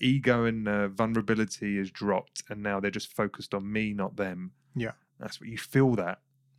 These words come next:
Speaker 2: Exactly.
Speaker 1: You feel that, and you know they're not, their head's not in their books trying to remember how to, you know, how to do a P T session. They're, they're,
Speaker 2: Yeah.
Speaker 1: they're focused on what I need.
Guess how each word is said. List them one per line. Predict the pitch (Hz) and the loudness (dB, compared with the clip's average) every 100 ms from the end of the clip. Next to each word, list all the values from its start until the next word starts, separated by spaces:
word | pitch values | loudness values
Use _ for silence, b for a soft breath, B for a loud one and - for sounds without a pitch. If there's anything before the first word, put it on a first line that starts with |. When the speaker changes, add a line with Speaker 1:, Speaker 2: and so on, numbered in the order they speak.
| _ 123 | _ -4
Speaker 2:
Exactly. | 113 120 117 147 | 2 2 4 6
Speaker 1:
You | 156 | 6
feel | |
that, | 120 95 | 4 2
and | 113 | 0
you | 117 | 2
know | 135 | 4
they're | 127 | 4
not, | 123 - - _ - | 2 -2 -6 _ -6
their | 117 | -2
head's | - 123 110 | 2 0 0
not | 120 | -2
in | 117 | 0
their | 110 | 0
books | 107 120 107 - | 2 2 0 -2
trying | - 110 | -6 -4
to | 110 | -2
remember | 113 110 101 | 0 0 -2
how | 98 110 | 0 -2
to, | - 104 98 b b b b b b _ - | -2 -4 -6 b b b b b b _ -6
you | |
know, | 104 98 - - | -4 -4 -6 -6
how | 123 113 | -4 -2
to | 120 | -2
do | 110 110 | 2 2
a | |
P | - 113 | 2 -2
T | - 117 | 0 -2
session. | 117 104 95 107 104 | 0 0 0 -2 0
They're, | 107 110 | 2 4
they're, | 113 123 | 4 4
Speaker 2:
Yeah. | 120 | 4
Speaker 1:
they're | 120 | 4
focused | - 135 131 120 - | 2 0 2 -2 -2
on | 117 | 0
what | 113 - | 0 2
I | 113 117 | 2 2
need. | 113 107 98 101 | 2 0 -2 -6